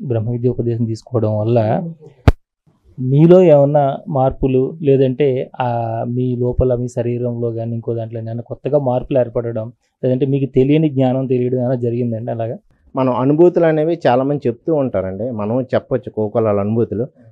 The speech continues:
Speaker 2: కాకపోతే ఏంటంటే, అనుభూతులన్నీ మనకి, ఆ,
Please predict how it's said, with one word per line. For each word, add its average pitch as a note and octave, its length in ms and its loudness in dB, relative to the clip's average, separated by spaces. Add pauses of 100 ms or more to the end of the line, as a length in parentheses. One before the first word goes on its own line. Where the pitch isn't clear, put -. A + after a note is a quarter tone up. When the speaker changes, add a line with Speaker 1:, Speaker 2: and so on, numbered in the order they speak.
(160)
Speaker 2:
కాకపోతే D#3+ 460 2
ఏంటంటే, B2 340 0
అనుభూతులన్నీ C#3 920 0
మనకి, C#3 600 -2 (420)
ఆ, B2 500 0